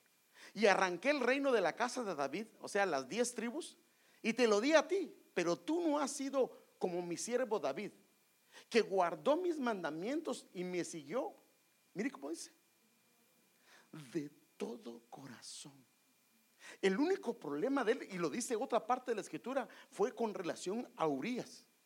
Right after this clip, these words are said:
a la esposa de Urías. Pero en lo demás dice que le siguió de todo corazón. Y entonces, como le siguió de todo corazón, entonces pudo darse lo otro para hacer lo recto, lo que era agradable a los ojos del Señor.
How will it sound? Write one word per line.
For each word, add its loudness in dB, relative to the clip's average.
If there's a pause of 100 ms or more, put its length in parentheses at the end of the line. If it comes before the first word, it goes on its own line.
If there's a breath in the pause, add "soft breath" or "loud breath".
(200)
a -2
la -2
esposa -10
de -6
Urías. -12 (380 loud breath)
Pero 8
en 2
lo 2
demás 0
dice -2
que -4
le -4
siguió -8 (160 loud breath)
de -10 (220)
todo -2
corazón. -6 (600 loud breath)
Y 0
entonces, 0
como 0
le 0
siguió -2
de 2
todo -2
corazón, 2 (120)
entonces 0 (220 loud breath)
pudo 2
darse 2
lo 2
otro 2
para 2
hacer 4 (180)
lo 0
recto, 0 (380 loud breath)
lo 0
que 0
era 4
agradable 0
a 0
los -4
ojos -6
del -10
Señor. -12